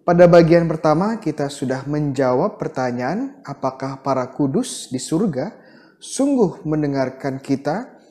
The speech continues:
dan juga apakah mereka sungguh tahu dengan kondisi kita di dunia ini. Bagi teman-teman yang belum melihat bagian pertama, bisa klik linknya di bagian deskripsi di bawah ini.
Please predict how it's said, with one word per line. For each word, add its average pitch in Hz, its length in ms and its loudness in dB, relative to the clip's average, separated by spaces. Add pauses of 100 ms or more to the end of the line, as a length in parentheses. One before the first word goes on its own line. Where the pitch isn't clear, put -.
(160)
dan 165 240 2
juga 156 320 2
apakah 151 320 -4
mereka 147 400 -4
sungguh 170 480 -6
tahu 147 320 -6 (400)
dengan 151 400 0
kondisi 135 560 -6
kita 139 720 -6
di 123 160 -4
dunia 117 400 -8
ini. 117 240 -16 (880)
Bagi 123 240 0
teman-teman 143 640 0
yang 131 240 -2
belum 127 240 -4
melihat 135 400 -2
bagian 123 400 -4
pertama, 127 800 -4 (240)
bisa 123 400 -10
klik 220 320 -2
linknya 135 640 -2
di 135 160 -6
bagian 123 480 -4
deskripsi 165 800 -4
di 131 80 -4
bawah 110 480 -4
ini. 120 240 -8